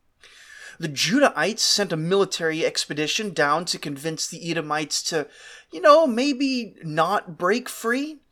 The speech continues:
But the chariot corps in that campaign was surrounded in a nighttime ambush.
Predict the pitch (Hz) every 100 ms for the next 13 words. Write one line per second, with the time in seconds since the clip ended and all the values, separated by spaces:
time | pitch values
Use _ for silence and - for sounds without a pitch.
0 | - - - - - 214 180 - 285 311
1 | 277 - - 226 214 214 - 196 196 180
2 | 175 - - 175 160 - 214 202 160 170
3 | - - 170 170 190 220 233 - 190 196
4 | 165 139 156 - - - 147 151 151 156
5 | 160 196 226 156 139 - - -